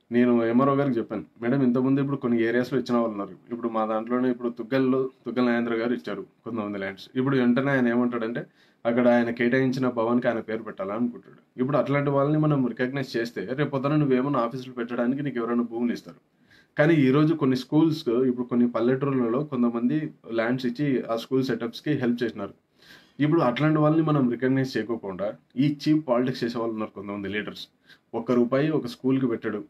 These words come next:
ఈరోజు స్కూల్స్లో, ప్రతి ఒక్క స్కూల్స్లో బాత్రూమ్స్ ప్రాబ్లం. ప్రతి ఒక్క గవర్నమెంట్ స్కూల్లో బాత్రూమ్స్ అయితే ఉన్నాయి. ఈ ఎస్ఎస్ఏ సర్వశిక్ష అభియాన్ కింద బాత్రూమ్స్ వచ్చినాయి. కానీ ఒక బాత్రూమ్ maintenance అనేది ఎవరిదండి? స్టేట్ గవర్నమెంట్ ఒక బాధ్యత. మరి చేస్తున్నాడా? కలెక్టర్లు ఉన్నారు.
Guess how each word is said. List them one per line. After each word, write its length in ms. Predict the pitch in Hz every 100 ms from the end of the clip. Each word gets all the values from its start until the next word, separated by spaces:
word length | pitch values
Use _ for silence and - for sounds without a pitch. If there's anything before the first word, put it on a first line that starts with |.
| 117
ఈరోజు 240 | 120 135
స్కూల్స్లో, 640 | 131 - 131 143 143 113 110
ప్రతి 240 | 113 110
ఒక్క 120 | 107
స్కూల్స్లో 680 | 107 - 135 131 123 113 180 - _ _ _
బాత్రూమ్స్ 480 | 107 104 113 123 120 -
ప్రాబ్లం. 320 | 104 95 98 - _ - 110
ప్రతి 200 | 113 110
ఒక్క 120 | 107
గవర్నమెంట్ 480 | 107 110 123 143 131
స్కూల్లో 500 | - 123 120 135 156 143
బాత్రూమ్స్ 400 | 107 120 135 131
అయితే 180 | 120
ఉన్నాయి. 260 | 123 110 107 - 107
ఈ 220 | 107 107
ఎస్ఎస్ఏ 460 | 104 139 131 123
సర్వశిక్ష 500 | 117 113 110 120 123
అభియాన్ 300 | 123 120 113
కింద 160 | 113 107
బాత్రూమ్స్ 520 | 123 107 107 127 120
వచ్చినాయి. 280 | 104 - 90 _ - - _
కానీ 120 | 147
ఒక 160 | 151 135
బాత్రూమ్ 480 | 101 107 120 147 135
maintenance 460 | 127 131 131 131
అనేది 220 | 131 123
ఎవరిదండి? 400 | 117 117 120 120 151 -
స్టేట్ 320 | - 110 113
గవర్నమెంట్ 280 | 107 101 98
ఒక 100 | 95
బాధ్యత. 320 | 92 90 - - _ _ _ -
మరి 140 | 107
చేస్తున్నాడా? 580 | 104 120 120 127 110 117 - _ _
కలెక్టర్లు 440 | 117 120 123 131 120
ఉన్నారు. 320 | 110 107 101